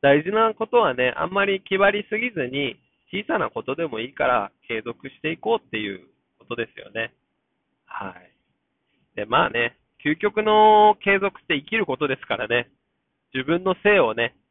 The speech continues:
継続してね、今までね、何万日も歩んできたってことを忘れずにね、自信を持ってね、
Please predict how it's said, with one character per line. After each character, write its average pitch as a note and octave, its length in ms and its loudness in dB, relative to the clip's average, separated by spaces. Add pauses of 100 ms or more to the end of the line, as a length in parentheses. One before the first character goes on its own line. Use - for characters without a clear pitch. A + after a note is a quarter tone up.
(180)
継 C3 240 -2
続 C3+ 220 -8
し - 100 -20
て C#3 140 -2
ね、 C#3+ 180 -2 (300)
今 C3 200 0
ま D3+ 140 4
で G#2+ 140 -4
ね、 A#2 260 -4 (440)
何 G#2+ 180 -10
万 B2 160 -2
日 B2+ 240 -10
も C#3+ 100 0
歩 C3+ 240 0
ん F#3 60 -8
で D#3 100 -8
き - 80 -20
た D#3 120 0
っ D3+ 40 -2
て - 160 -18
こ A#2+ 140 -12
と C3 180 -4
を G#2+ 80 -2
忘 G#2+ 200 -8
れ C#3 120 -6
ず C#3 80 -12
に C#3+ 160 -8
ね、 D#3 180 -4 (320)
自 A#2 140 -20
信 B2 180 -6
を A#2+ 40 -2
持 C3+ 120 -6
っ C#3+ 40 -6
て - 160 -10
ね、 A2+ 240 -8